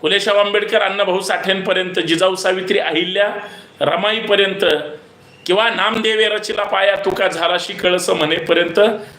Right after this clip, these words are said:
सगळ्यांची संत परंपरा, त्या विचाराने काम करायचंय. पुरोगामी महाराष्ट्राला, आपल्या देशाला सुद्धा पुढे घेऊन जायचंय, पण जातीवादी टोळ्यात सहभागी होऊन नाही, तर सगळ्या जाती धर्माच्या लोकांनी एकत्र मिळून या देशाचं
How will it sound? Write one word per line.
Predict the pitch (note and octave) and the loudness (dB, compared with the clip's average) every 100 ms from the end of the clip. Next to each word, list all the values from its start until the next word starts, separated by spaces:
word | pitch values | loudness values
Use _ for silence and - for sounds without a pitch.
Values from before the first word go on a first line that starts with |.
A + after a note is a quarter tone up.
| - | -8
सगळ्यांची | - D3+ G3 G3+ - | -4 0 0 -2 -6
संत | F#3 F#3+ F3+ | -2 0 0
परंपरा, | F#3 F3+ F3 F3 F3 E3+ F#3 F#3 | 0 0 0 0 -2 0 0 -2
त्या | E3+ E3+ | -2 -2
विचाराने | D#3+ F#3+ F3+ F#3 G3 | 0 0 0 0 -2
काम | F#3+ F3 E3+ | -4 -2 -2
करायचंय. | D#3+ D#3 D3+ F3 A3+ - - - - - | 0 2 2 0 -2 -6 -16 -20 -14 -2
पुरोगामी | D#3+ F#3+ F#3 F#3+ G3+ | 2 2 2 0 -2
महाराष्ट्राला, | G3 D#3+ E3+ F3 F3+ F3 | -2 -2 -2 0 0 2
आपल्या | D3+ D3 D#3+ G3 | 2 0 0 0
देशाला | F#3 F#3+ G#3 G#3 | 0 0 0 -2
सुद्धा | G#3 F#3+ E3+ G3 | -2 -4 0 0
पुढे | G3+ F#3+ | 2 0
घेऊन | F#3 F3 F3 | 2 2 2
जायचंय, | E3 D#3+ D#3+ E3 - - - - - - - | 0 0 2 0 0 -8 -18 -20 -20 -20 -6
पण | - C#3+ | -2 -2
जातीवादी | D3 E3 E3+ G3+ G3 G#3 | 0 -2 2 2 2 0
टोळ्यात | G#3 G3 G#3 | 2 2 2
सहभागी | G#3 G3+ F#3+ F#3+ F#3+ | 2 2 2 2 2
होऊन | F#3+ F3 F3 | 4 4 2
नाही, | E3 C3+ C3+ - - - - | 0 0 -4 -12 -18 -20 -4
तर | C#3 | -2
सगळ्या | D3+ E3+ G3+ | 0 0 0
जाती | G3 F#3 G#3 | 2 0 0
धर्माच्या | F3+ F3+ F#3+ F#3+ G3 | -2 0 -2 -2 -2
लोकांनी | F#3 F#3 F#3 F#3+ | -2 -2 -2 -2
एकत्र | D#3+ E3 F3+ F3+ F3+ | -4 -2 -2 0 0
मिळून | E3 E3 G3+ | 2 2 4
या | F3 F#3 | 4 4
देशाचं | F3+ D#3 D3+ E3+ E3+ G3+ B3+ | 2 0 0 -2 0 0 0